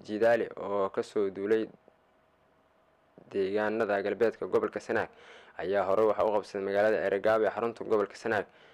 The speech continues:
Cerigao oo ahayd magaalo lagu degan yahay heshiis beeleed afar dhinac ah ayaa lagu kala qaxay kadib markii ay dhowaan qabsadeen ciidamada Somaliland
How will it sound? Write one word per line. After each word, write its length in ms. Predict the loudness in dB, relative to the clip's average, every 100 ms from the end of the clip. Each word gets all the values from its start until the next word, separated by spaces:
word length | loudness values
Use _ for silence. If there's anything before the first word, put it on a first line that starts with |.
| -20 -6
Cerigao 520 | 0 0 4 4 4
oo 180 | 4 4
ahayd 240 | 2 2
magaalo 520 | 2 0 4 4 4 2
lagu 320 | -2 -4 -4
degan 360 | -4 -6 -4 -2
yahay 240 | 0 -2
heshiis 480 | -4 -8 -14 -14 -2
beeleed 320 | 0 2 0
afar 300 | -6 -8 -10
dhinac 240 | -8 -2 -2
ah 320 | -2 -4 -4
ayaa 300 | 0 2 2
lagu 200 | 2 -2
kala 200 | 0 -4
qaxay 320 | -4 -2 -2 -4 -14 -20 -12
kadib 240 | -6 -4
markii 360 | -2 -4 0 2
ay 140 | 2
dhowaan 360 | 2 2 2 0
qabsadeen 440 | -4 -4 -2 -2 -6
ciidamada 640 | -14 -12 -6 -2 -2 -4 -8
Somaliland 720 | -8 -4 0 0 2 0 -2